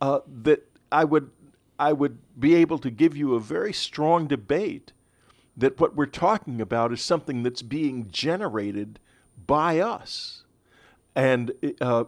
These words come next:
is emerging out of our increasing discoveries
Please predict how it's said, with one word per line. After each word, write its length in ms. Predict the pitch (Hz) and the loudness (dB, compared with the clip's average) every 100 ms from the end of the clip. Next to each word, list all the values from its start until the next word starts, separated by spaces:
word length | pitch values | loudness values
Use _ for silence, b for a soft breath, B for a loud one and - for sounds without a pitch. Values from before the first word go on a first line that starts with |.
| - | -2
is 200 | 123 104 | -2 -2
emerging 880 | 120 113 135 214 160 123 101 113 b b b _ - | -4 -2 0 0 -2 -4 -4 -6 b b b _ -4
out 240 | 151 151 | 0 2
of 140 | 135 117 | 2 0
our 220 | 135 131 | 0 0
increasing 920 | 127 117 - - - 233 240 - 104 104 | 0 -2 -8 -10 -4 -2 -2 -4 -4 -4
discoveries 1080 | 104 - - 165 190 117 87 - - - | -4 -4 -4 -2 -2 -4 -8 -10 -14 -16